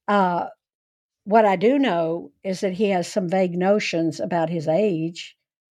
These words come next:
because he described himself as age forty-nine in one message and age fifty-nine in another. And for the record, he was fifty-nine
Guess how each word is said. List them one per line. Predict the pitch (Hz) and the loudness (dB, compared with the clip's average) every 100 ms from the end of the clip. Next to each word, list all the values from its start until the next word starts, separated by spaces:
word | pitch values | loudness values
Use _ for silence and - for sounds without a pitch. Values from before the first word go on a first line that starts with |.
| _ _ - | _ _ -6
because | 185 190 - | 2 2 2
he | 208 | -6
described | 165 - 190 185 185 | -6 -4 0 0 -2
himself | 156 - 196 180 | -8 -4 -4 -4
as | 156 143 | -4 -2
age | 190 170 - | -2 -4 -2
forty-nine | 196 175 175 180 190 | -2 0 -2 -2 -2
in | 165 | -2
one | 165 202 | -2 -2
message | 165 151 143 165 180 - _ _ _ _ _ | -4 -6 -6 -8 -8 -18 _ _ _ _ _
and | 180 196 | -4 0
age | 196 175 | -2 -2
fifty-nine | - 254 254 202 185 180 | 2 2 2 -4 -2 -2
in | 165 165 | -2 -2
another. | 156 180 214 185 160 160 - _ _ _ _ _ _ | -2 0 0 0 -4 -4 -10 _ _ _ _ _ _
And | 190 | -4
for | - | 0
the | 175 | 0
record, | 165 175 180 170 | 2 0 0 -2
he | 202 | -2
was | 165 | -4
fifty-nine | - 226 226 170 156 165 180 190 | -2 -4 -2 -4 -2 -2 -2 -6